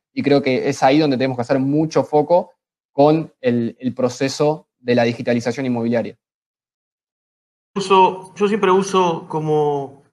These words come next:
Speaker 2: figura, muchachos, eh, la figura mitológica del centauro, ¿no? Cuando me dicen, "Ey, pero esto nos va a reemplazar". No, no, esperen. El centauro tiene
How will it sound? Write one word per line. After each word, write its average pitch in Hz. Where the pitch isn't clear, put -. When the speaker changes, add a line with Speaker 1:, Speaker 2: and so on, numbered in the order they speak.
Speaker 2:
figura, 151
muchachos, 147
eh, 151
la 151
figura 190
mitológica 175
del 143
centauro, 143
¿no? 190
Cuando 160
me 170
dicen, 196
"Ey, 247
pero 196
esto 208
nos 180
va 185
a 185
reemplazar". 190
No, 165
no, 143
esperen. 147
El 156
centauro 240
tiene 214